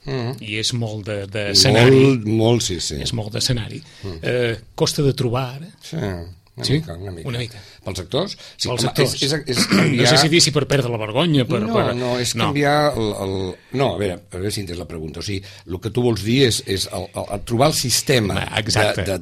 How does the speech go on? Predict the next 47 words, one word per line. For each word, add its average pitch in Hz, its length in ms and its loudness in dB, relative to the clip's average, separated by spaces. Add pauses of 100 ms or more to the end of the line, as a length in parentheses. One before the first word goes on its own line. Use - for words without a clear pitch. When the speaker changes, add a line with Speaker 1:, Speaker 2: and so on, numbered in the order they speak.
Speaker 1:
d'expressar 113 680 0
Speaker 2:
Que, 139 60 6
que - 80 6
això 151 160 6
Speaker 1:
aquest 151 80 4
Speaker 2:
no, 135 80 4
Speaker 1:
tipus 123 220 2
de 110 80 0
cosa. 90 340 -4
Speaker 2:
exacte, 113 400 0
que 127 100 2
no 160 120 6
és 156 100 6
una, 151 300 4
no 120 200 0
és 135 120 2
un 139 120 4
actor 131 300 0
de 120 80 -2
mètode, 110 460 -4
per 95 160 -4
dir-ho 135 200 -2
així, 135 180 4
Speaker 1:
No, 139 100 6
Speaker 2:
sinó 117 260 2
que 127 80 0
això 135 160 4
és 117 80 4
Speaker 1:
perquè, 127 80 4
Speaker 2:
un 123 80 2
altre 120 200 0
registre. 123 480 0
Speaker 1:
clar, 127 200 2 (140)
és - 120 -6
que - 120 -6
de 135 120 0
mètode... 135 540 0 (180)
a - 80 -14
veure, 87 220 -4 (340)
eh, 78 140 -10
i 82 160 -10
encara 80 240 -10
potser 101 180 -6
és 90 60 -6
més 90 200 -4
difícil, 82 540 -4
encara, 71 320 -8